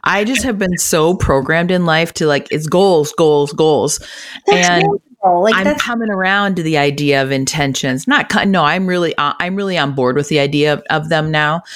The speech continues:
Speaker 1: but it's taken me probably a good five years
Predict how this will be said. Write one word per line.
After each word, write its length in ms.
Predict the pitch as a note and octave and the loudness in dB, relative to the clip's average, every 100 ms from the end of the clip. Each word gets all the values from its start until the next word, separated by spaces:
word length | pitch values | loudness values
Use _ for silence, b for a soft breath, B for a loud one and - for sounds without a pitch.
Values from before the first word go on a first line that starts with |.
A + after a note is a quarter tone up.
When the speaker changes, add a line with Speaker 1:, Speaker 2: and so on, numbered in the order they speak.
| B - | B -2
Speaker 1:
but 100 | F#3 | 0
it's 180 | F#3+ - - | 0 -2 -2
taken 320 | G3 D3+ D#3 | -2 -2 -2
me 120 | D3 | -4
probably 480 | C#3+ - C#3+ D3 C#3 | -4 -4 -2 -2 -4
a 60 | C3 | -4
good 380 | C3 C#3 C3+ B2 _ _ _ _ _ _ | -2 0 0 -4 _ _ _ _ _ _
five 800 | - - - - F3+ D#3 D3 C#3+ | -20 -18 -14 -4 0 2 0 0
years 720 | C#3+ C#3+ D3 D3+ D#3+ F3 F3 | 0 0 2 2 2 2 0